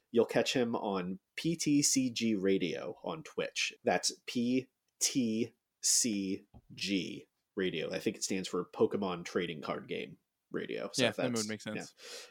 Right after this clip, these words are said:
Speaker 1: On Twitch. So check him out. Uh, give him a
Speaker 2: Yeah.
Speaker 1: follow, throw a subscription,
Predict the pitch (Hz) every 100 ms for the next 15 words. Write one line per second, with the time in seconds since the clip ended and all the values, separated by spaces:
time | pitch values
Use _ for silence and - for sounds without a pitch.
0 | _ - - 143 - 156 - - - -
1 | 123 113 113 117 - 202 202 107 - -
2 | 135 117 110 110 143 143 - 151 147 151
3 | - 143 131 120 - 147 151 160 156